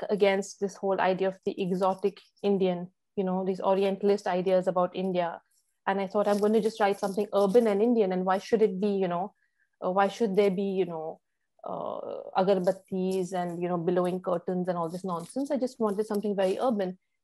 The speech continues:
And, um, I never got the book published because I w-, took it to publishers in New York and they said, "Oh, it's a good read, it's well written, but it's just not Indian enough," <laughs> you know? And,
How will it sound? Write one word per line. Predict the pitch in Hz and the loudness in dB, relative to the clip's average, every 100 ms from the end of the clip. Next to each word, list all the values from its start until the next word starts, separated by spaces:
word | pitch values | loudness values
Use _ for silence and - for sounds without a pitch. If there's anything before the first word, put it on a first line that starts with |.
| _ _ - | _ _ -4
And, | 247 254 - | 0 0 0
um, | 254 254 254 254 - _ _ 247 - | -2 0 0 -2 -8 _ _ -8 0
I | 285 | 4
never | 285 320 | 6 6
got | 320 247 | 6 6
the | |
book | 262 - | 4 4
published | 262 254 - - - _ _ _ _ _ _ _ 202 | 2 4 0 -2 -20 _ _ _ _ _ _ _ -2
because | 240 254 240 240 | 2 8 10 8
I | 233 226 | 6 4
w-, | 233 247 | 6 4
took | 294 | 4
it | 370 | 4
to | 285 | 4
publishers | 262 220 240 247 226 | 4 4 4 6 6
in | 233 | 6
New | 220 | 6
York | 208 214 220 | 6 4 2
and | 226 | 2
they | 226 | 2
said, | 247 240 | 0 2
"Oh, | 349 466 | 4 4
it's | 453 | 4
a | 311 | 2
good | 349 330 | 2 2
read, | 262 302 | 2 2
it's | 302 - | 0 2
well | 277 277 | 2 4
written, | 277 320 381 | 2 -2 0
but | 285 | 0
it's | 277 - | -2 -8
just | - 427 | -4 -2
not | 311 381 - | -2 -4 0
Indian | 247 247 320 | 2 4 2
enough," | 277 196 185 - _ _ _ _ | 0 -2 -6 -14 _ _ _ _
<laughs> | _ - - | _ -16 -6
you | 262 277 277 | 4 6 8
know? | 254 392 - - _ _ _ | 6 2 -8 -20 _ _ _
And, | 247 262 254 | -4 -2 -2